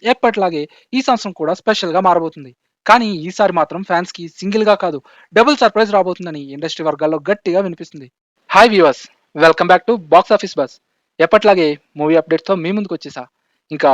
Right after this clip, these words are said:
వీడియోలోకి వెళ్దామా? మెగాస్టార్ చిరంజీవి బర్త్‌డే దగ్గర పడుతున్న కొద్దీ టాలీవుడ్ లో ఎక్సైట్‌మెంట్ పీక్స్ కి చేరుకుంది. ప్రస్తుతం చిరంజీవి రెండు పెద్ద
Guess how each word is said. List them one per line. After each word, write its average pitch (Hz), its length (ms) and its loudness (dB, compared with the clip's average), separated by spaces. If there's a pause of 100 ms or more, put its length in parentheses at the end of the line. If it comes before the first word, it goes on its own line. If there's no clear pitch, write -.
(120)
వీడియోలోకి 151 400 0
వెళ్దామా? 160 300 0 (540)
మెగాస్టార్ 240 420 0
చిరంజీవి 190 420 -2
బర్త్‌డే - 320 0
దగ్గర 156 200 -2
పడుతున్న 160 280 -6
కొద్దీ 147 180 -10 (200)
టాలీవుడ్ 175 380 2
లో 151 40 -2 (220)
ఎక్సైట్‌మెంట్ 156 480 -6
పీక్స్ - 260 -6
కి 135 100 -16
చేరుకుంది. 147 320 -8 (140)
ప్రస్తుతం 233 360 -2 (140)
చిరంజీవి 170 380 -4 (100)
రెండు 240 220 -2
పెద్ద 208 140 0